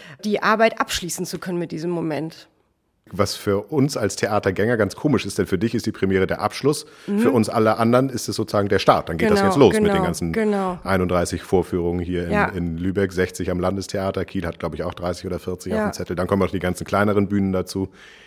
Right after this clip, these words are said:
Speaker 2: die niederdeutschen Bühnen, die auch ganz viele Weihnachtsmärchen
Speaker 1: Ja.
Speaker 2: spielen. Also es weihnachtet überall im Land.
Speaker 1: Ja.
Speaker 2: Nachbesserung wird's kaum geben, hast, haben wir vorhin schon drüber gesprochen.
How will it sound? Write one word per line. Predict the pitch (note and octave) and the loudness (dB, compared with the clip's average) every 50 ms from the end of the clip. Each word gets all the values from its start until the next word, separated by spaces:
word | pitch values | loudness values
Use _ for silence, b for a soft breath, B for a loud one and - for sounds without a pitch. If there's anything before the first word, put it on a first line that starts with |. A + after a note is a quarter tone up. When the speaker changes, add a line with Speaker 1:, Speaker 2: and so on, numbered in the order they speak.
| B B - | B B -8
Speaker 2:
die | F2 | -4
niederdeutschen | F#2 F#2 F#2 F#2 E2+ F#2 F2+ F2 - - F#2 D#2+ | -2 0 0 0 0 0 -2 -2 -4 -6 -6 -4
Bühnen, | F2+ F2+ F2 E2+ E2 | -4 -4 -4 -4 -4
die | E2 E2+ E2+ F2 D2+ | -6 -6 -6 -6 -6
auch | D#2 E2 - | -8 -8 -8
ganz | - F2+ - | -8 -8 -8
viele | - F#2 F#2 F2 | -8 -8 -6 -4
Weihnachtsmärchen | F2 F2 E2+ E2+ - - - A3 A3+ A3+ A3 | -4 -4 -4 -6 -8 -6 -4 -2 0 0 -2
Speaker 1:
Ja. | G#3 | -2
Speaker 2:
spielen. | - F2+ F2 | -4 -4 -6
Also | E2+ D#2+ D#2 D2+ | -6 -6 -8 -10
es | D2+ - - - _ _ _ _ _ _ _ _ _ _ _ _ _ _ | -12 -12 -16 -18 _ _ _ _ _ _ _ _ _ _ _ _ _ _
weihnachtet | D2 E2+ F2 F#2 G2 G2 - - - - - - - - - - _ _ _ _ _ _ | -2 0 0 0 0 -4 -4 -4 -6 -6 -6 -12 -16 -18 -20 -20 _ _ _ _ _ _
überall | C#3 A#2 G2 - F#2 F2+ G2+ G2+ G2 | 0 2 4 4 2 2 0 0 0
im | G2 F#2+ | 0 0
Land. | F#2 F2+ F#2 G#2+ C3 | 2 2 2 2 2
Speaker 1:
Ja. | G#3+ A3 G#3+ G#3 - - - b b b b b _ _ - - | 0 0 0 0 -2 -4 -8 b b b b b _ _ -12 -4
Speaker 2:
Nachbesserung | - F#2 F2 E2+ - A2 G2+ - F#2 F2+ G2 G2 F2+ | -2 0 0 2 2 2 2 2 2 0 0 2 2
wird's | G2 F#2 - - - | 0 -2 -2 -6 -10
kaum | - - F#2+ F#2 F#2 F#2 | -2 2 2 4 4 2
geben, | D#2+ F2+ G#2+ C3 D3 A#2 | 2 2 0 2 2 0
hast, | G#2 - - | -2 -2 -2
haben | F#2+ F2+ F2+ F2 F#2 | -2 -2 0 -2 -2
wir | F#2+ F2+ | -4 -2
vorhin | - G2+ G2 | -2 -4 -4
schon | - - G#2 | -4 -4 -8
drüber | F#2 F2+ F#2 E2+ | -4 -2 -2 -2
gesprochen. | D#2+ E2 - - - G2 - - C3+ C3+ | -2 -4 -6 -2 -2 -2 -2 -2 -6 -8